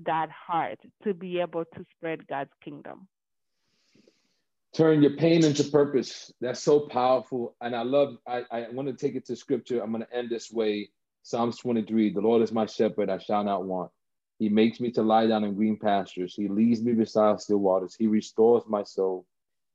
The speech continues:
Speaker 2: He leads me in the paths of righteousness for his name's sake." Why? For all his name's sake.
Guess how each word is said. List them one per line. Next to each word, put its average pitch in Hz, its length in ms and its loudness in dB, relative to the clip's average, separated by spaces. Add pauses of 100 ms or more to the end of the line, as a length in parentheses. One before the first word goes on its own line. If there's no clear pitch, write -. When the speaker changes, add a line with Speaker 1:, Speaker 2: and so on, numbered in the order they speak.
Speaker 2:
He 120 120 4
leads 120 380 6
me 135 180 0
in 120 180 -2
the 113 100 2
paths 110 400 0
of 120 100 0
righteousness 98 640 -2 (320)
for 107 100 4
his 113 340 4
name's 107 380 -2
sake." 92 240 -4 (120)
Why? 127 520 0 (600)
For 127 120 0
all 135 220 4
his 135 260 2
name's 131 320 -8
sake. 123 220 -4